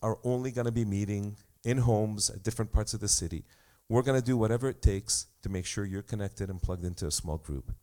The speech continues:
Whether that's online, whether that's in person, whatever the thing is,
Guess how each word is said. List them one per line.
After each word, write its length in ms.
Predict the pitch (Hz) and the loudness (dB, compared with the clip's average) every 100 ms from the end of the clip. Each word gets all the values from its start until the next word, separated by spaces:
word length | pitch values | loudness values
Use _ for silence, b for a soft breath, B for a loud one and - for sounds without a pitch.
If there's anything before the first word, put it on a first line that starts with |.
| _ _ b b b b b b - | _ _ b b b b b b -4
Whether 260 | 110 113 | 0 2
that's 260 | 107 101 107 | 0 0 0
online, 520 | 95 92 123 139 139 | 0 2 2 2 0
whether 220 | 101 92 | 0 0
that's 240 | 85 87 87 | -2 -4 -4
in 100 | 80 | -2
person, 380 | - 123 135 | -2 0 -2
whatever 580 | 113 95 101 - 123 143 | -4 -2 -2 0 0 0
the 140 | 127 113 | -2 0
thing 260 | 127 120 | 0 2
is, 360 | 113 107 - | 2 2 0